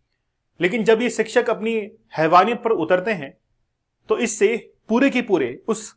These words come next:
कम्युनिटी का बहुत जो है वो नाम बदनाम होता है। एक घटना है, कानपुर की घटना है,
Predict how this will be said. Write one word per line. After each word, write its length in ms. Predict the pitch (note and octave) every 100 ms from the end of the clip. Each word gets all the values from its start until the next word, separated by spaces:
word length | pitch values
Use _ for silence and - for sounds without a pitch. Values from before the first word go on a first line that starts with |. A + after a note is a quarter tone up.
| _ -
कम्युनिटी 420 | G3+ A#3 A#3+ B3+
का 360 | G3 G#3 - D#3+
बहुत 340 | C#3 G3+ F3
जो 80 | F#3
है 120 | F3+
वो 100 | G3
नाम 240 | D3 D3 C#3
बदनाम 300 | A#2 A#2+ A2+
होता 260 | G#2 -
है। 220 | G#2 F#2+ _ _ _ _ _ _ _ _ _ A#3+
एक 120 | F#3+
घटना 300 | F#3+ A3 F3
है, 300 | G3 A#3+ - -
कानपुर 360 | F3 F3+ A#3+
की 140 | A3 A3+
घटना 280 | F3 F#3+ G3
है, 220 | D3+